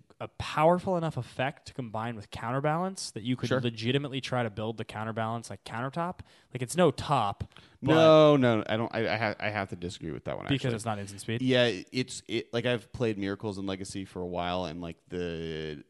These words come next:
Speaker 2: instant speed is the thing that's important. You have to be able to respond to what they're doing.
Speaker 1: Oh, sorry, I, I said countertop. I, I was thinking Miracles, not countertop.
Speaker 2: Oh, oh, Miracles, yes. I can
Speaker 1: I,
Speaker 2: give you
Speaker 1: I had
Speaker 2: one
Speaker 1: it,
Speaker 2: point.
Speaker 1: I, I misspoke.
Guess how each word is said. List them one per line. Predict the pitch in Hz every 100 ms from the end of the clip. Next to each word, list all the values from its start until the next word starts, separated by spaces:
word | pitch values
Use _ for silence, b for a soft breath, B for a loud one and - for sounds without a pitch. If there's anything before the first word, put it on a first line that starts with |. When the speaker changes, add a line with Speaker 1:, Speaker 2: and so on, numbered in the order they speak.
| -
Speaker 2:
instant | 127 - -
speed | 101
is | 87
the | 85 80
thing | - 78
that's | 65
important. | 69 69 57 -
You | 117
have |
to | 117
be | 113
able | 98
to |
respond | 82 - 78 73
to | 58
what | -
they're | 71
doing. | 67 65 170
Speaker 1:
Oh, | 175 139 -
sorry, | - 143 110
I, | 123 135
I |
said | 139 180 135
countertop. | 107 101 95 98 92
I, | 120
I | 110
was | 127 127
thinking | 151 135 117
Miracles, | 110 101 92 101 -
not | 101 -
countertop. | - 98 98 -
Speaker 2:
Oh, | 165 160
oh, | 156 127
Miracles, | 120 156 190 - 135 110
yes. | 101 - - -
I | 104
can | 107
Speaker 1:
I, |
Speaker 2:
give | 101
you | 101
Speaker 1:
I |
had | 107 104
Speaker 2:
one | 82
Speaker 1:
it, |
Speaker 2:
point. | 117 110
Speaker 1:
I, | 113
I |
misspoke. | 131 110 - 67